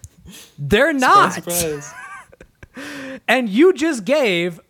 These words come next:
Speaker 1: a bunch of rich liberal elitists in Martha's Vineyard a reason to go brag about how
Speaker 2: <laughs>
Speaker 1: fucking virtuous they are. <laughs>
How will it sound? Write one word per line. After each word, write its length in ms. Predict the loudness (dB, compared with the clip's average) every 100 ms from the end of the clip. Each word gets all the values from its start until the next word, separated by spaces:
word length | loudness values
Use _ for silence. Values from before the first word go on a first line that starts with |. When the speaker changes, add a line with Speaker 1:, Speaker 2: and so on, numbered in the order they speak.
| _ -6
Speaker 1:
a 80 |
bunch 320 | -2 -2 0 -2
of 240 | -2 0
rich 320 | 0 -2 -6
liberal 580 | -2 -2 0 2 2 2
elitists 460 | 0 -2 -2 -4 -6
in 140 | -4
Martha's 420 | -2 -4 -2 -4 -2
Vineyard 540 | -2 -2 -4 -6 -8 -16 _ _ -4
a 100 | -2
reason 540 | 0 0 -2 -4 -4
to 100 | -6
go 220 | -2 -2
brag 800 | -2 -4 0 2 2 0 -2 -6 -14 _ -6
about 360 | -2 0 0
how 220 | 0 0 0
Speaker 2:
<laughs> 0 |
Speaker 1:
fucking 520 | 0 -2 0 -2 -2
virtuous 520 | -2 -2 -4 -4 -4
they 180 | -6 -6
are. 340 | -8 -10 -16 _ _ _ _ _ _ _ _ _ _ _ _ _ _
<laughs> 120 | -20